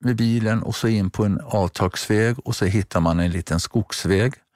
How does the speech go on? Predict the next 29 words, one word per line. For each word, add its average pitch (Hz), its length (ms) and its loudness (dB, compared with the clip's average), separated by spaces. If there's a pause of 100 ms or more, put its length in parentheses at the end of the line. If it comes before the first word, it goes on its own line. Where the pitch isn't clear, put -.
(840)
Där 113 180 2
lyfter 110 420 0
man 98 180 4
ur 127 240 4
Melissa 139 800 0
som 123 220 -2
ligger 113 380 0
i 110 120 2
det 104 100 -2
här 85 400 0
nätet. 110 760 -2 (880)
Man 110 280 2
förankrar 113 920 2 (180)
två 117 300 2
stycken 98 440 0
kättingar 98 840 0 (140)
i 104 220 2
nätet, 98 840 0 (1040)
eh, 92 180 0
så 95 160 -2
att 95 60 -2
det 98 120 0
ska - 180 -2
vara 90 160 2
så - 120 -2
att 80 100 -4
hon 90 160 0
kan 90 200 0
sjunka. 95 580 0